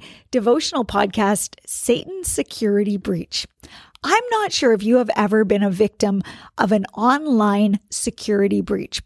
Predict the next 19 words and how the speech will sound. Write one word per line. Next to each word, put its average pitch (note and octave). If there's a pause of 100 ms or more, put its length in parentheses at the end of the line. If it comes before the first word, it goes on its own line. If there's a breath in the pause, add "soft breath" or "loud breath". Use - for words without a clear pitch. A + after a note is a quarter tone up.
but G#3+
wow, B3
what A#3+
a F#3+
pain C#4+
in A3+
the G3+
butt G#3
it -
is F#3 (360 loud breath)
if G3+
you G#3+
have. - (420 loud breath)
The A3
fear, E4+
uncertainty, C#4+
intimidation, A3 (340 loud breath)
it's A3+
not C4+